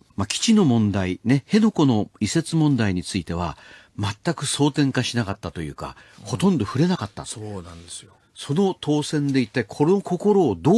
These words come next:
Speaker 1: 読むかっていうのがね、
Speaker 2: うん。
Speaker 1: えー、専門の人がいろいろ言ってますけども、鈴木哲夫さんはどういうふうに分析したんですか？
Speaker 2: これ、実は去年の、
Speaker 1: ええ。
Speaker 2: まあ、暮れというのも変ですが、
Speaker 1: ええ。
Speaker 2: まあ、十一月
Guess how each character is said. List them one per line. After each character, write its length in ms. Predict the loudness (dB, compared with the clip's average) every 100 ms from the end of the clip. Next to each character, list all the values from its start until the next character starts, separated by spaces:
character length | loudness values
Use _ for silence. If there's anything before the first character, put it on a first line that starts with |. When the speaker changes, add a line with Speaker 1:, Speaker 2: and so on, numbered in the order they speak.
| 6
Speaker 1:
読 120 | 4
む 100 | 2
か 120 | -2
っ 60 | -4
て 140 | -4
い 40 |
う 40 | -4
の 60 |
が 80 | -2
ね、 200 | -2 -2 -4
Speaker 2:
う 40 |
ん。 40 | -12 -10 -8
Speaker 1:
え 60 |
ー、 20 | -4
専 180 | 0
門 160 | 0 0
の 80 | -2
人 200 | -4 -6
が 60 |
い 80 | -4
ろ 140 | 0 2
い 60 |
ろ 80 | 2
言 100 | 2
っ 20 |
て 120 | -2
ま 100 | -6
す 60 | -6
け 80 | -8
ど 80 | -10
も、 200 | -12 -14 -20 -14
鈴 240 | -4 0 0
木 80 | 2
哲 220 | 0 0
夫 20 |
さ 120 | 0
ん 20 |
は 60 | 0
ど 100 | 4
う 40 | 4
い 20 |
う 20 |
ふ 60 | 2
う 40 |
に 60 | 0
分 140 | -4
析 180 | -6 -4
し 80 | -4
た 80 |
ん 40 | -6
で 80 | -4
す 80 | -6
か？ 40 |
Speaker 2:
こ 60 | -6
れ、 60 |
実 160 | -6 -6
は 40 |
去 160 | -6 -4
年 720 | 0 0 0 -4 -8 -8 -6
の、 340 | -4 -4 -6 -8
Speaker 1:
え 20 |
え。 20 |
Speaker 2:
ま 260 | -6 -6 -8
あ、 0 |
暮 220 | -14 -12
れ 80 | -12
と 120 | -6
い 60 | -4
う 40 |
の 60 | -4
も 60 | -8
変 120 | -2
で 100 | -2
す 60 |
が、 0 |
Speaker 1:
え 20 | -2
え。 20 |
Speaker 2:
ま 40 |
あ、 20 | -6
十 240 | -4 -4
一 240 | -4 -6 -6
月 540 | -8 -10 -10 -8 -10